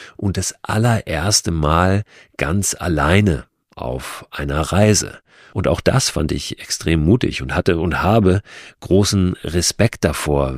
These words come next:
wie sie das so meistert und dass sie sagt, „Hey, ich, ich gehe jetzt mal auf eine solche Reise und ich zieh mit dem Rollstuhl los durch eine Stadt, obwohl ich nicht weiß, was mich da so erwartet,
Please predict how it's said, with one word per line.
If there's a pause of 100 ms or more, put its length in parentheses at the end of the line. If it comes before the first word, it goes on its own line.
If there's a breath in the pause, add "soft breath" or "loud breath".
(120)
wie
sie
das
so
meistert
und
dass
sie
sagt,
„Hey,
ich, (480 loud breath)
ich
gehe
jetzt
mal
auf
eine
solche
Reise
und
ich
zieh
mit
dem
Rollstuhl
los
durch
eine
Stadt,
obwohl
ich
nicht
weiß,
was
mich
da
so
erwartet,